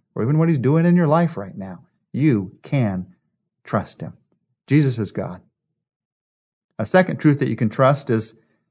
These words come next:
Jesus' life. Verse four to verse thirteen, let me read those verses.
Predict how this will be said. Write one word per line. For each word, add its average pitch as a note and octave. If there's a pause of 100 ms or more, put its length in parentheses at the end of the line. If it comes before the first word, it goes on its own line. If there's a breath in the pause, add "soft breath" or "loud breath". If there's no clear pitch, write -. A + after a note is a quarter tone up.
(200)
Jesus' C#3+
life. G#2+ (600)
Verse B2+
four D#3
to A#2+
verse B2+
thirteen, C3+
let C3
me C3+
read A#2
those G#2
verses. G#2+